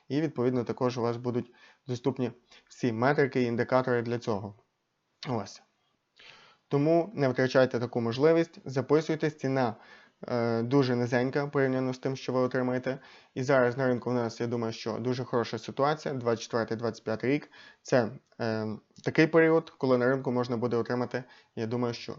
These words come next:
максимальні результати. Давайте переходити до аналітики по біткоїну, переглянемо, що по біткоїну,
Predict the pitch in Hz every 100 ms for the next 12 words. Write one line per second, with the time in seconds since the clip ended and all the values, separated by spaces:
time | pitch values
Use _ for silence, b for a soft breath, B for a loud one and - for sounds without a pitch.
0 | - 120 123 123 120 117 113 110 117 113
1 | 104 98 98 _ _ _ _ _ _ _
2 | _ - B B B B 131 135 135 135
3 | 131 127 147 123 - 120 131 127 127 127
4 | - 117 139 143 - 170 165 156 131 127
5 | 120 120 120 - 127 123 143 143 170 160
6 | 156